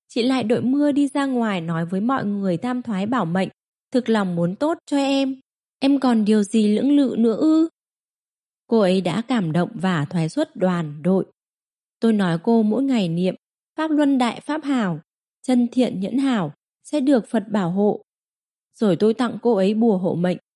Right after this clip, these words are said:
và một cuốn tài liệu chân tướng. Nụ cười hiện trên khuôn mặt cô ấy. Cô ấy liền nói, "Cảm ơn chị." Tôi nói,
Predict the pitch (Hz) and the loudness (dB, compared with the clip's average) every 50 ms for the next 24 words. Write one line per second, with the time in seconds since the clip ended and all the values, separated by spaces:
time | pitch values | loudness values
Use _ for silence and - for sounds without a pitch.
0 | _ _ - 240 220 208 196 196 185 - _ - 180 180 190 226 - 254 214 170 | _ _ -2 -2 0 0 2 0 -2 -2 _ -2 -2 -2 -2 -2 -2 -2 -2 -2
1 | 160 165 185 165 - _ - 226 220 220 214 - 202 180 175 190 247 - _ _ | 0 0 -2 -2 -4 _ -6 -4 -4 -4 -2 0 0 0 0 -2 -4 -8 _ _
2 | _ _ _ _ _ - 208 143 - - - 247 233 214 196 185 185 214 - - | _ _ _ _ _ -2 -2 -2 -2 -4 -2 0 2 2 2 2 0 0 -2 -4
3 | - - 277 277 - - 294 285 277 269 254 196 - _ - 233 240 - - 170 | -4 -6 -4 -4 -4 -2 -2 0 0 0 0 -2 -4 _ -2 -2 0 0 0 0
4 | 165 180 220 294 _ _ _ _ _ _ _ - 226 220 202 170 180 180 202 233 | 0 0 -2 -6 _ _ _ _ _ _ _ 0 2 4 4 4 4 2 2 0
5 | 240 240 214 180 160 156 160 156 147 156 175 220 269 _ _ _ _ _ _ _ | 2 0 0 0 -2 -2 -4 -4 -4 -4 -6 -8 -8 _ _ _ _ _ _ _
6 | _ _ _ _ _ _ - 233 214 190 170 233 277 269 262 - - 269 262 247 | _ _ _ _ _ _ -4 -2 -2 0 0 2 2 0 0 -2 -2 -2 -2 -2
7 | - - _ _ _ _ _ _ _ _ _ _ _ _ _ _ _ _ _ _ | -2 -6 _ _ _ _ _ _ _ _ _ _ _ _ _ _ _ _ _ _
8 | _ - 208 208 202 190 185 175 165 165 180 220 | _ -4 -2 0 0 0 0 0 -2 -2 -2 -4